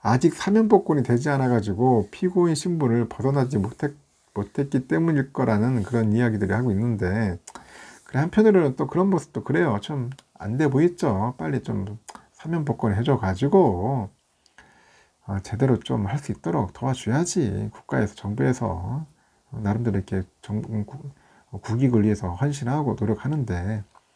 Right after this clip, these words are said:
정부 차원에서 빨리 좀 사면해줬으면 좋겠어요. 복권해주고. 잘못된 건 잘못된 건 또 혼내긴 혼내겠지만은 또 앞으로 더 잘할 수 있도록 만드는 게 더 중요하지 않겠습니까? 하여튼 이재용 부회장의 유창한 영어 실력이,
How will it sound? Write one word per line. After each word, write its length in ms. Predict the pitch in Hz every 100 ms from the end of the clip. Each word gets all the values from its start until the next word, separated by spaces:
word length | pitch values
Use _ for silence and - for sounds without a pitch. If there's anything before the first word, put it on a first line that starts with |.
| _ _ _
정부 240 | 104 107
차원에서 400 | - 123 107 -
빨리 260 | - 139 110
좀 180 | - 98
사면해줬으면 580 | - 156 131 143 127
좋겠어요. 500 | 139 127 - 165 107 123
복권해주고. 880 | - 95 104 151 143 87 117 143 139 - _ - - _ -
잘못된 440 | - 110 131 127
건 120 | 110
잘못된 400 | 92 110 117 117
건 140 | 101 92
또 80 | 90
혼내긴 420 | - 165 127 113
혼내겠지만은 960 | 101 139 139 107 110 156 113 92 135 120 _ _ _ -
또 140 | 95
앞으로 300 | 90 - 123
더 100 | 90
잘할 260 | - 117 127
수 140 | -
있도록 200 | - 95
만드는 280 | 90 95 113
게 60 |
더 120 | 92 -
중요하지 340 | - 120 117
않겠습니까? 720 | 85 117 - 156 151 110 185 - _ - - - - _ _ _
하여튼 380 | 151 147 160 - _ _ _ _
이재용 560 | 127 135 147 151 156 160
부회장의 500 | 151 123 120 131 110
유창한 460 | 113 - 135 135 113
영어 200 | 104 107
실력이, 560 | - 123 95 123 135